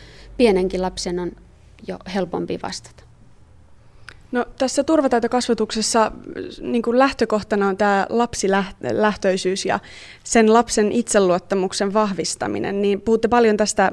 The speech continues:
Speaker 2: että vanhempien tulee kuunnella lasta. Mut millä muilla tavoin tätä lapsen itseluottamusta voidaan kasvattaa, jotta sitten vaikean paikan tullen lapsella on rohkeus?
Speaker 1: No, tää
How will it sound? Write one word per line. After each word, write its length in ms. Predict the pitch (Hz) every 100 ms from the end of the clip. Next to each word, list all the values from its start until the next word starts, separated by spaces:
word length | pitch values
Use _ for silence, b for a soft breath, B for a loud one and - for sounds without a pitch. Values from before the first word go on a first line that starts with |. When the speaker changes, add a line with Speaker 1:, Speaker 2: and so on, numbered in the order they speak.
| -
Speaker 2:
että 200 | 214 208
vanhempien 420 | 220 214 208 202
tulee 200 | 202 202
kuunnella 540 | 202 240 196 170 185 190
lasta. 360 | 190 - - - B B B B
Mut 100 | 220
millä 200 | 247 240
muilla 300 | 254 240 208
tavoin 300 | 196 185 180
tätä 300 | 185 185 190
lapsen 400 | - 208 - 208
itseluottamusta 800 | 208 208 180 208 - 202 220 202
voidaan 280 | 208 190 196
kasvattaa, 420 | 208 - 196 165
jotta 200 | 190 202
sitten 260 | 202 - 202
vaikean 320 | 208 202 190
paikan 260 | 190 196
tullen 420 | 196 208 185 190 214
lapsella 300 | 208 233 220
on 60 |
rohkeus? 560 | 220 226 - 247 - - b b b b - - -
Speaker 1:
No, 60 |
tää 280 | - 254 220